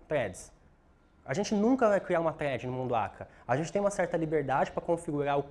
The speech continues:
como que v-, que vão ser criadas threads no framework, internamente, por baixo dos panos, mas a gente não cria threads nunca. O próprio framework cuida pra criar as threads pra gente. É, A gente vai, se vai focar mais, então, na questão dos problemas de negócio. A gente modela a nossa entidade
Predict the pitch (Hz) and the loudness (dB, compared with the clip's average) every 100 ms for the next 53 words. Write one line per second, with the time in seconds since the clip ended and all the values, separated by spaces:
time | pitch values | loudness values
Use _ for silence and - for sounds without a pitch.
0 | - - 196 220 170 - 123 131 135 131 | -16 0 2 2 -2 -4 -8 -6 -2 0
1 | 131 - 139 135 120 117 - 123 123 123 | 0 -2 -4 0 0 -2 -4 -2 -2 -4
2 | 113 120 113 120 196 - - 127 120 117 | -8 -6 -6 -4 -6 -8 -8 -6 -4 -4
3 | 117 120 165 - 113 117 - - 127 202 | -2 -4 -4 -4 -4 -4 -6 -6 -4 -4
4 | - - - - - 135 139 156 139 170 | -8 -20 -20 -20 -4 2 2 2 2 0
5 | 175 175 170 165 156 160 123 95 95 98 | 0 -4 -2 -4 -2 -4 -6 -10 -10 0
6 | 175 175 160 147 147 - 143 143 151 - | 0 2 -2 -2 -4 -2 -2 0 -4 -6
7 | - - - 135 139 123 127 127 117 - | -20 -10 -6 -2 0 0 0 -4 -4 -6
8 | 123 98 - - - _ _ _ _ - | -6 -8 -10 -20 -20 _ _ _ _ -20
9 | - - 127 123 123 120 117 113 - - | -20 -6 0 2 2 0 -2 -4 -12 -20
10 | - _ - - - - - - - 135 | -20 _ -20 -20 -20 -20 -20 -18 2 4
11 | 151 160 170 175 - - 143 151 180 175 | 4 4 4 4 0 -8 2 2 2 0
12 | 139 127 160 160 131 156 180 - 120 139 | 0 0 -2 -2 -2 0 0 0 -2 0
13 | 139 135 139 135 143 139 147 147 151 151 | 2 2 2 0 0 0 -2 0 -2 -2
14 | 147 160 147 143 123 110 123 131 127 123 | -2 -4 0 0 0 -8 -6 -4 -2 -2
15 | 151 147 143 135 131 110 113 147 170 | -2 -2 -4 -8 -8 -8 -6 -6 -6